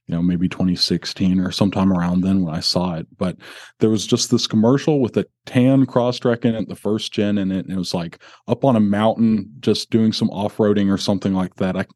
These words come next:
like I said, I, I can't find it. I wish I could. Um, but I remember seeing that and for some reason just thinking, "That's really cool." <laughs> And I guess that thought kind of stuck with me for a long time. Um, and so, yeah, I,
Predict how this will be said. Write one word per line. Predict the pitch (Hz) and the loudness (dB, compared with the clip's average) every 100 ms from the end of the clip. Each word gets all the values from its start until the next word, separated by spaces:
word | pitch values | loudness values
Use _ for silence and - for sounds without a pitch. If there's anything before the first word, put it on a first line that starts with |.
| - | 0
like | 117 107 | 0 0
I | 95 | -2
said, | 104 90 | 0 0
I, | 92 - | -2 -4
I | 110 | -2
can't | 131 143 - | 2 0 0
find | 117 110 | 2 2
it. | 82 | 0
I | 69 | -4
wish | 95 107 | -4 -2
I | 87 | -6
could. | - 82 - - - - - _ | -2 -4 -4 -14 -20 -20 -20 _
Um, | - 92 - 80 - _ _ _ _ | -8 -6 -6 -8 -12 _ _ _ _
but | 123 117 - _ _ 117 | 2 2 0 _ _ 2
I | |
remember | 127 147 160 202 | 4 4 2 2
seeing | 185 175 175 | 0 2 2
that | 117 107 - | 2 0 0
and | 117 | -2
for | - | 0
some | 123 135 123 | 0 2 2
reason | 113 117 | 2 0
just | 113 - | -2 -4
thinking, | 120 113 110 - | -4 0 -2 0
"That's | 120 120 - | -2 -2 0
really | 123 139 | 2 2
cool." | - 160 - - - | 0 -2 -2 -8 -2
<laughs> | 139 - | -2 2
And | 143 127 - - - - - | 2 2 -2 -16 -20 -20 -4
I | 117 | 0
guess | 135 - | 0 0
that | 117 - | -2 2
thought | 120 - | 0 0
kind | 104 98 | -2 -2
of | |
stuck | - 113 113 | -2 -2 -2
with | 104 - | -4 -2
me | 92 | -4
for | - 98 | -4 -4
a | |
long | 92 95 95 | -4 -4 -6
time. | - 110 104 92 87 - | -4 -2 -2 -2 -6 -8
Um, | 85 78 85 - _ _ _ _ _ _ _ _ _ | -10 -10 -10 -14 _ _ _ _ _ _ _ _ _
and | 123 | 0
so, | 113 127 | 4 4
yeah, | 110 135 120 - | 4 4 4 2
I, | 117 117 113 | 4 4 4